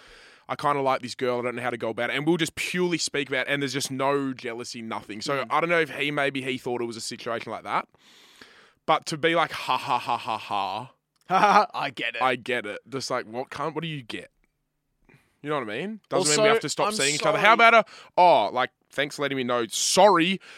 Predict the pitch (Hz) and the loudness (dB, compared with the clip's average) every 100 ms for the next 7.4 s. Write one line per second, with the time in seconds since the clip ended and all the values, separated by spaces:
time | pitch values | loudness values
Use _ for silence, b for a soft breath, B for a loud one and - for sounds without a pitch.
0 | B - 185 156 139 - - - - 170 | B -6 2 2 2 -4 -6 -2 4 4
1 | 175 165 156 131 - 165 151 147 131 - | 4 4 2 2 2 2 4 2 2 -2
2 | 160 139 123 156 156 151 143 135 135 - | -2 -2 -4 -4 -2 0 0 -2 -4 -6
3 | 143 147 123 120 135 131 - 127 120 - | -6 -6 -4 -4 -2 -2 -4 -6 -8 -4
4 | 120 139 - 117 - 117 123 117 - - | -2 0 -4 -12 -10 -6 -6 -4 -6 -4
5 | 123 123 120 127 135 135 135 131 - 254 | -4 -4 -4 -6 -6 -4 -2 -4 0 6
6 | 240 - 185 156 - 233 277 285 262 233 | 6 6 -6 -10 6 12 12 12 12 12
7 | 226 277 320 | 10 8 6